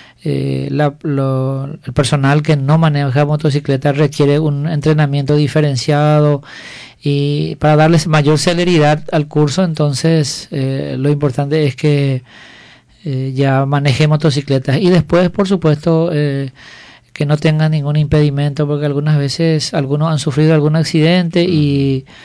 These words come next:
Speaker 1: y, y tienen algún inconveniente, eh, físico, ¿verdad? Entonces, eh, lo, lo más importante, porque el trabajo es arduo,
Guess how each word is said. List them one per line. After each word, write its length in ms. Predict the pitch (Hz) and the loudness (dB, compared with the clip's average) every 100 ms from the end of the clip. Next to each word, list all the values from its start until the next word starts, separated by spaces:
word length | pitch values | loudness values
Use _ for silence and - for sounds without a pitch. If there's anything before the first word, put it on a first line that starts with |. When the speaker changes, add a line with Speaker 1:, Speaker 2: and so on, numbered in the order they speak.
| - - _ | -20 -20 _
Speaker 1:
y, 260 | - 147 160 | -8 -6 -4
y 40 | |
tienen 240 | 147 151 151 | -2 0 2
algún 260 | 143 151 | 2 0
inconveniente, 1400 | 170 147 160 151 143 139 143 143 151 147 143 135 131 127 143 _ - - - - - - _ - | 0 -2 0 0 0 -2 -2 -2 0 2 2 0 0 -4 -8 _ -20 -20 -20 -20 -20 -20 _ -6
eh, 260 | 135 135 | -2 -2
físico, 500 | 127 170 147 160 151 | -2 -2 0 0 2
¿verdad? 180 | 143 139 | 2 2
Entonces, 380 | 139 143 123 165 170 165 165 139 | 0 0 0 2 4 2 2 0
eh, 40 | 139 | 0
lo, 200 | 143 147 | -2 -2
lo 160 | 143 | -2
más 140 | 139 139 | 0 0
importante, 360 | 151 156 147 | 0 0 0
porque 180 | 151 160 | 2 2
el 40 | |
trabajo 380 | 156 147 139 175 | 2 2 2 2
es 140 | 165 151 | 2 2
arduo, 800 | 139 135 131 131 127 127 127 131 | 0 0 0 0 -2 -2 -4 -8